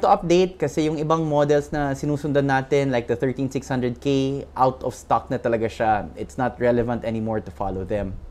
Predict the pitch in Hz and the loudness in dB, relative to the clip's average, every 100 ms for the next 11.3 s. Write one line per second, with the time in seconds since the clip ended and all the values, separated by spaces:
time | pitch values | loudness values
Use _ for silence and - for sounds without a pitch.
0 | - - 226 226 208 196 214 180 180 170 | -10 0 0 4 2 2 -2 0 2 2
1 | 180 202 147 120 127 147 175 160 160 151 | 2 0 -2 2 2 2 0 0 0 0
2 | 139 131 139 139 - 143 147 151 127 - | 0 0 0 -2 -2 -2 0 -2 -4 -2
3 | 139 139 135 139 135 - 139 135 127 - | 0 2 2 0 -2 -2 2 2 2 0
4 | 135 131 120 110 107 - 123 107 95 - | 0 0 0 -2 -2 0 0 0 -6 -14
5 | - - _ 156 - 160 170 196 220 190 | -20 -20 _ -8 2 4 4 4 2 4
6 | 190 175 - 202 208 208 - 113 117 123 | 2 2 0 2 2 0 -4 0 0 2
7 | 120 - 208 208 202 196 196 143 135 139 | 2 2 0 0 0 -2 0 2 2 0
8 | - 175 185 180 180 185 180 - 220 262 | 2 4 2 0 0 0 -2 4 6 6
9 | - 170 156 147 202 214 208 208 202 202 | 4 4 4 4 2 2 2 4 4 0
10 | - - - _ 131 139 160 151 139 147 | -12 -20 -20 _ 2 2 2 2 2 4
11 | 135 127 95 | 6 6 4